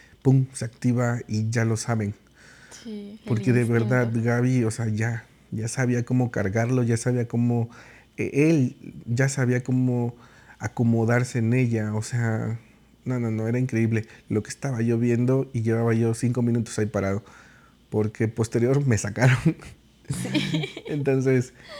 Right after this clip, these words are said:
Speaker 1: este, pues
Speaker 2: Se te
Speaker 1: ella
Speaker 2: había acabado la hora de visita
Speaker 1: Sí, porque
Speaker 2: de
Speaker 1: perdí,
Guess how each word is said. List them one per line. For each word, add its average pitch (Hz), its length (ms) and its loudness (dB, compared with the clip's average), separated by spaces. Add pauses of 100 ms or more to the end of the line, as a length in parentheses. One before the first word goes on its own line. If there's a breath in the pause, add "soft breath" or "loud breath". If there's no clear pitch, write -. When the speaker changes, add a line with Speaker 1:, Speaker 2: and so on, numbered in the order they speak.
(200 loud breath)
Speaker 1:
este, 117 440 0
pues - 180 -4
Speaker 2:
Se 123 80 6
te 117 60 6
Speaker 1:
ella 240 80 4
Speaker 2:
había 262 180 0
acabado 226 500 -4
la 202 100 -8
hora - 180 -8
de 170 140 -8
visita - 500 -10
Speaker 1:
Sí, 220 260 4
porque 110 300 0
Speaker 2:
de 101 120 -2
Speaker 1:
perdí, 123 380 6